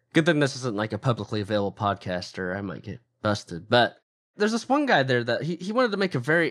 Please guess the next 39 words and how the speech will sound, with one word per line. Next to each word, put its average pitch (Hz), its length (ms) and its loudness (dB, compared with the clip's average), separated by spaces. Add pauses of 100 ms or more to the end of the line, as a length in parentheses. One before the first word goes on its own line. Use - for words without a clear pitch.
interesting 139 640 0
bet 104 320 0
with 90 220 -12
me, 92 320 -8
and 104 80 -6
I 98 40 -6
was 90 120 -8
like, 80 140 -12 (340)
"Okay, 143 480 0 (140)
I, 107 140 0
I, 135 340 2
I, - 40 -2 (400)
I, - 100 2 (120)
I 262 80 4
could 302 220 0
gamble 131 360 4
every 120 160 2
once 104 300 -2
in 110 40 -4
a - 40 -2
while. 117 200 0
What, 170 200 0
what, 190 180 -2
what's 185 180 -2
your 180 100 0
bet?" 185 280 2
And 107 100 -10
he 110 140 -6
goes, 101 380 -6 (380)
"If 120 180 -2
I 139 240 6
win, 107 460 -4 (420)
you 160 180 0
go 117 220 0
first. - 560 -12 (200)
But 117 140 -2
if 113 180 -2
I 104 200 2
lose, 107 720 -2